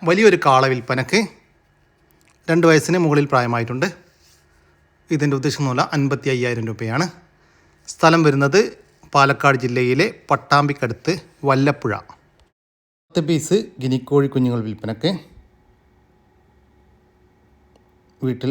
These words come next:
അടവച്ച് ഇരിഞ്ഞ കുഞ്ഞുങ്ങളാണ്. ഇതിൻ്റെ ഉദ്ദേശിക്കുന്ന വില പത്തെണ്ണത്തിന് ഇരുപതിനായിരം രൂപയാണ്. പത്ത് പീസ് ഫയോമി, ഗോൾഡൻ ഫയോമി കോഴിക്കുഞ്ഞുങ്ങൾ വിൽപ്പനക്ക്. ഇതിൻ്റെ ഉദ്ദേശിക്കുന്ന വില പത്തും കൂടി രണ്ടായിരം രൂപയാണ്.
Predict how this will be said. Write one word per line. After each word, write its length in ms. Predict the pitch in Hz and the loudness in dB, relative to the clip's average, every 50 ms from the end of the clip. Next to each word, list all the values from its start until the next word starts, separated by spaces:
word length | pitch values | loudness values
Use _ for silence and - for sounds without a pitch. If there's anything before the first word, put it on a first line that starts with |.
| 147 - 127 | -6 -6 -6
അടവച്ച് 360 | 117 120 117 107 - - 139 170 143 | -4 -4 -4 -6 -6 -10 -8 -8 -6
ഇരിഞ്ഞ 200 | 117 113 113 120 120 | -6 -6 -6 -6 -6
കുഞ്ഞുങ്ങളാണ്. 420 | 117 104 104 104 104 101 101 117 151 147 - - - - _ _ _ _ _ _ _ _ _ _ _ _ _ _ _ - _ _ | -8 -8 -8 -8 -6 -6 -6 -6 -8 -8 -10 -20 -20 -20 _ _ _ _ _ _ _ _ _ _ _ _ _ _ _ -20 _ _
ഇതിൻ്റെ 200 | 127 110 113 107 110 | -8 -6 -6 -6 -6
ഉദ്ദേശിക്കുന്ന 340 | 104 117 107 - - 127 107 | -8 -8 -10 -8 -8 -8 -8
വില 120 | 101 101 131 147 147 | -4 -4 -6 -6 -6
പത്തെണ്ണത്തിന് 500 | - 117 - - 113 110 107 107 - 123 135 | -10 -10 -8 -8 -8 -8 -8 -8 -10 -8 -8
ഇരുപതിനായിരം 500 | 120 107 107 104 104 104 104 101 98 95 98 | -6 -6 -6 -6 -6 -6 -6 -8 -8 -8 -10
രൂപയാണ്. 380 | 95 87 - 95 92 98 123 151 147 151 - - - - _ _ _ _ _ _ _ _ _ _ _ _ _ _ _ | -12 -12 -12 -12 -8 -6 -6 -8 -8 -10 -16 -18 -18 -18 _ _ _ _ _ _ _ _ _ _ _ _ _ _ _
പത്ത് 240 | 156 151 151 - 170 156 | -2 -2 0 -2 -2 0
പീസ് 300 | 160 156 143 151 - 165 196 208 - - _ _ - - - | 2 0 0 0 0 -2 -2 -2 -6 -14 _ _ -20 -20 -10
ഫയോമി, 540 | - - 131 127 127 127 135 139 143 127 101 - - _ _ _ _ _ _ _ _ _ _ _ - 127 | -4 -2 0 0 2 2 4 4 2 2 0 -4 -10 _ _ _ _ _ _ _ _ _ _ _ -4 -2
ഗോൾഡൻ 300 | 160 170 135 127 139 139 131 | 0 0 2 2 2 0 0
ഫയോമി 300 | - 139 131 127 123 131 123 - | 0 0 0 0 0 -2 -2 -2
കോഴിക്കുഞ്ഞുങ്ങൾ 440 | 123 113 107 113 107 104 104 101 95 98 | -4 -4 -4 -4 -6 -6 -6 -6 -8 -10
വിൽപ്പനക്ക്. 400 | 95 92 - 101 101 - 160 175 165 - - _ _ - - _ _ _ _ _ _ _ _ _ _ _ _ _ _ _ _ _ _ _ _ _ _ _ _ _ _ _ _ _ _ _ _ _ _ _ _ - | -10 -10 -10 -12 -6 -4 -4 -4 -4 -6 -16 _ _ -20 -20 _ _ _ _ _ _ _ _ _ _ _ _ _ _ _ _ _ _ _ _ _ _ _ _ _ _ _ _ _ _ _ _ _ _ _ _ -10
ഇതിൻ്റെ 200 | 117 113 110 113 113 | -8 -6 -4 -4 -4
ഉദ്ദേശിക്കുന്ന 400 | 104 117 110 - - 123 110 104 | -4 -6 -8 -6 -6 -6 -4 -2
വില 80 | 104 135 139 - - | -2 -4 -4 -2 -6
പത്തും 260 | 131 113 - - 117 113 | -6 -6 -6 -6 -6 -6
കൂടി 140 | 110 113 131 139 - 127 | -4 -4 -4 -4 -4 -6
രണ്ടായിരം 340 | 113 104 104 104 98 95 90 | -4 -4 -4 -4 -4 -6 -8
രൂപയാണ്. 360 | 92 87 - 90 92 101 143 | -10 -12 -12 -10 -6 -6 -6